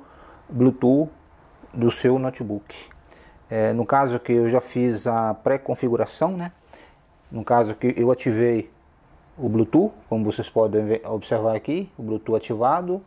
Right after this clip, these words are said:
e depois ele já, ele já reconheceu o mouse, é o Getec, é, zero oito oito quatro, então tá aqui, já conectado, e agora já podemos trabalhar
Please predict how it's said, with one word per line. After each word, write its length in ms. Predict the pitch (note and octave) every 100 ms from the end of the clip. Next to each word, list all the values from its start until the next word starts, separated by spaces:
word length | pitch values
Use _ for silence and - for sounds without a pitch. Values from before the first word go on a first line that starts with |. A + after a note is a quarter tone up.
| _ - - -
e 40 |
depois 300 | A#2 A2+ B2+
ele 140 | A#2+ A#2
já, 100 | C3
ele 180 | C#3 A#2
já 100 | C3
reconheceu 760 | C#3 C3 C3 A#2+ - D3 F3 G3 - C#3
o 720 | A#2 A2+ A2 G#2+ G#2 G#2 G2+
mouse, 580 | G#2 B2+ E3+ D#3+ F3+ E3+
é 100 | B2
o 680 | A#2+ A#2 A2+ A2 G#2+ G#2 G#2 G2+
Getec, 540 | A#2+ - E3 G3 - - - _ - - - -
é, 200 | B2 A#2
zero 280 | G#2+ C3 B2+
oito 500 | A#2+ D#3 F#3+ - F3+ -
oito 280 | - B2+ B2
quatro, 420 | - C#3 F#3 - - - _
então 200 | C3 - -
tá 80 | A2
aqui, 340 | G2+ C3 D#3+
já 140 | A2+ A2
conectado, 640 | G#2+ G#2 - B2+ E3+ G3 _ _ _ _ _ - - - - - _ _
e 680 | B2 B2+ C3 C3+ C3 B2+ - - -
agora 560 | B2 A#2+ C3 C#3+ D#3+ - - - - - - - - -
já 160 | B2+ B2
podemos 440 | A2+ A#2 A#2+ A2+
trabalhar 520 | - B2 A#2 A2 A#2+